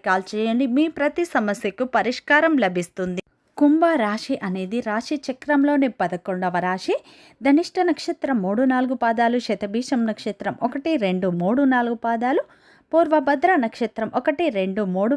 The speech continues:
పాదాలలో జన్మించిన వ్యక్తులందరినీ కుంభ రాశి వ్యక్తులుగా పరిగణిస్తారు. ఈ రాశి యొక్క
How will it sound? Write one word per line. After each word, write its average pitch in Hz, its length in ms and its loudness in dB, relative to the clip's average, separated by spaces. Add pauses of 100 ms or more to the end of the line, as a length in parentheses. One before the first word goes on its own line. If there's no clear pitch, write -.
(140)
పాదాలలో 180 520 0 (480)
జన్మించిన 285 520 4 (100)
వ్యక్తులందరినీ 208 840 -2 (520)
కుంభ 285 240 4 (160)
రాశి 190 340 -2
వ్యక్తులుగా 190 540 -4
పరిగణిస్తారు. 190 800 -2 (460)
ఈ - 20 6 (140)
రాశి 320 320 0 (260)
యొక్క 226 240 -2